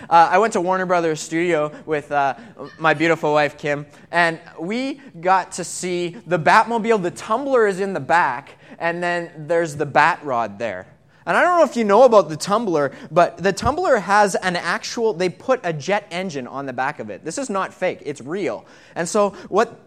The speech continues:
they said they do is they take it to the dike, uh, which is about a two-mile-long strip, and they'll actually, uh, let it go.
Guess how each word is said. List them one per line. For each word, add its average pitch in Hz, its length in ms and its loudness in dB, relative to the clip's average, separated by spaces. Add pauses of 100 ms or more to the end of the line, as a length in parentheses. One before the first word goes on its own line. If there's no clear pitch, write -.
they 190 140 -2
said 240 260 -2
they 202 100 0
do 226 200 -4
is 180 100 0
they 175 120 -2
take 254 280 -10
it - 120 -6
to 226 100 -2
the 175 100 -2
dike, 156 560 -2 (220)
uh, 160 160 2
which 170 180 -4
is 180 120 -6
about 170 260 2
a 139 60 -2
two-mile-long 196 680 -2
strip, - 400 -8 (100)
and 175 240 -6
they'll 196 240 -4
actually, 220 760 -2 (340)
uh, 160 320 4 (280)
let 175 220 4
it 190 100 -6
go. 160 300 2